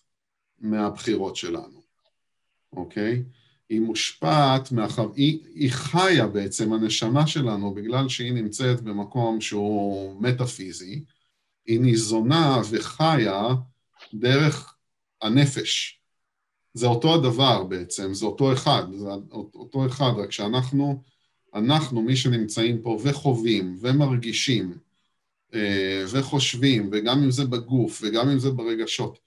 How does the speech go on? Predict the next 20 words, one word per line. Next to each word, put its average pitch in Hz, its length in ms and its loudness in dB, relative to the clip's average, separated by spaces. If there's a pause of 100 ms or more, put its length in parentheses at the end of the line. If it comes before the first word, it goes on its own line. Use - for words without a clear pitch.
(360)
כל 156 280 4
הדברים 143 500 2
האלה, 135 360 4 (520)
היא, 165 220 4 (180)
היא 147 200 4
ניזונה 139 720 4 (120)
והיא 123 240 2
מרגישה 135 800 0
את 110 120 -10
הדבר 117 440 0
הזה, 92 200 -6 (800)
אוקיי? 117 420 -2
אנחנו 139 500 0
בעצם 120 440 -2
בבחירות 104 580 -2
שלנו 98 720 -4 (440)
מייצרים 110 440 2
סיטואציה, 107 1000 -2 (180)
מאתגרים 127 680 4
אותה. 107 340 0